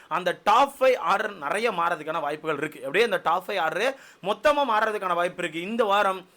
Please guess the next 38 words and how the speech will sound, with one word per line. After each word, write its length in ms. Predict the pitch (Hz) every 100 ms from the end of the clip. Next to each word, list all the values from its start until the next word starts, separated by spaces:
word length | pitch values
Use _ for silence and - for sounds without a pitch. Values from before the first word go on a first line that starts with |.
| _ 165
மிட் 180 | 208 190
வீக்கும் 320 | 240 240 262
வைக்கல, 220 | 190 214 -
பணப்பெட்டியும் 440 | 214 185 165 196
வைக்கல. 220 | 156 143
ஏன்னு 280 | 147 190 247
கேட்டீங்கன்னா, 540 | 220 175 156 143 160 - - _
பணப்பெட்டியும் 460 | 156 202 208 208 254
ஒரு 140 | 254
கண்டென்ட்டா 400 | 208 196 220 226
வச்சிருந்தாங்க, 380 | 202 180 170 226
மிட் 200 | 233 190
வீக்கும் 200 | 214 208
ஒரு 100 | 233
கண்டென்ட்டா 420 | 185 180 202 202
வச்சிருந்தாங்க. 380 | 175 160 143 139 156
But 140 | 190 208
அந்த 180 | 208 196
கண்டென்ட்லாம் 460 | 196 233 269 294
பண்ண 220 | 208 208
முடியாத 360 | 262 269 254 226
லெவலுக்கு 380 | 214 254 302 311
அந்த 120 | 277
வீட்டுக்குள்ள 260 | 240 240 233
ஒரு 120 | 220
சில 160 | 214
பேர் 120 | 208 226
கண்டென்ட்டை 400 | 170 196 202 -
கொடுத்துட்டு 280 | 180 180 156
இருக்கனால, 360 | 147 139 165 175
"போதும்டா 380 | 247 277 254
சாமி, 400 | 208 - 226 277 285 190 - -
நீங்க 220 | 180 220
கொடுக்குற 300 | 208 233 277
கண்டென்ட்டே 440 | 262 220 226 254 277
மன 200 | 190 202
நிம்மதியா 400 | 226 240 269 262
இருக்குது, 380 | 233 277 220